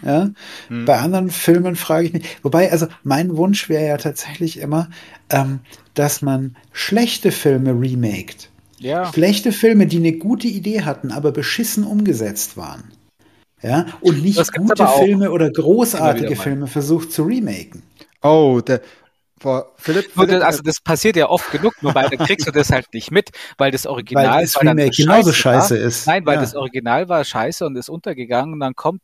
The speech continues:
Speaker 3: das Remake und es ist dann richtig groß und gut
Speaker 2: Sagst,
Speaker 3: teilweise.
Speaker 2: äh, äh, F-, Philipp, du, was, du, weißt du was, dass du mir gerade eine unfassbare Brücke gebaut hast?
Speaker 1: Du, dann
Speaker 2: Und
Speaker 1: hau
Speaker 2: deswegen
Speaker 1: rein,
Speaker 2: frage
Speaker 1: dann
Speaker 2: ich dich,
Speaker 1: nutzt
Speaker 2: ob du
Speaker 1: die.
Speaker 2: dein Thema jetzt abrappst oder ob du noch
Speaker 1: Ja, ich
Speaker 2: weitere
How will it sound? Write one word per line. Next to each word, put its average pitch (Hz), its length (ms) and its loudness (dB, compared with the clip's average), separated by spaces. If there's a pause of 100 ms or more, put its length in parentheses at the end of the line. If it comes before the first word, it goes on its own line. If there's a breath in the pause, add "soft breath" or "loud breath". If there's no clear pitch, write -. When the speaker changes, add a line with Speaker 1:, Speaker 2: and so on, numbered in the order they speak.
(100)
Speaker 3:
das - 240 -10
Remake 170 420 -8
und 131 120 -10
es 123 60 -14
ist - 180 -12
dann 123 120 -6
richtig 123 380 -14
groß 143 340 -12
und 120 120 -16
gut 127 180 -10
Speaker 2:
Sagst, 107 220 -2
Speaker 3:
teilweise. 110 300 -4 (160)
Speaker 2:
äh, - 20 -8
äh, - 20 -4
F-, - 180 -10 (140)
Philipp, 151 380 -4
du, - 60 -20 (180)
was, 147 200 -6
du, 151 120 -12
weißt 151 180 -6
du 143 60 -8
was, 147 100 -4
dass - 160 -12
du - 80 -12
mir 139 140 -4
gerade 139 200 -6
eine 147 180 -4
unfassbare 160 1080 -2
Brücke 160 320 -8
gebaut 107 400 -4
hast? 147 320 -8 (100)
Speaker 1:
Du, 135 80 0
dann 123 120 4
Speaker 2:
Und 117 80 0
Speaker 1:
hau 113 40 0
Speaker 2:
deswegen 131 240 2
Speaker 1:
rein, 120 80 0
Speaker 2:
frage 131 140 4
Speaker 1:
dann 160 60 2
Speaker 2:
ich 127 80 0
dich, 156 160 2
Speaker 1:
nutzt 156 100 0
Speaker 2:
ob - 40 -18
du 147 80 -4
Speaker 1:
die. 107 60 -4
Speaker 2:
dein 143 240 2
Thema 147 420 0
jetzt 127 280 -2
abrappst 147 680 -2
oder 147 200 2
ob 143 140 -4
du 151 100 0
noch 143 140 4
Speaker 1:
Ja, 135 80 4
ich 123 80 4
Speaker 2:
weitere 147 220 2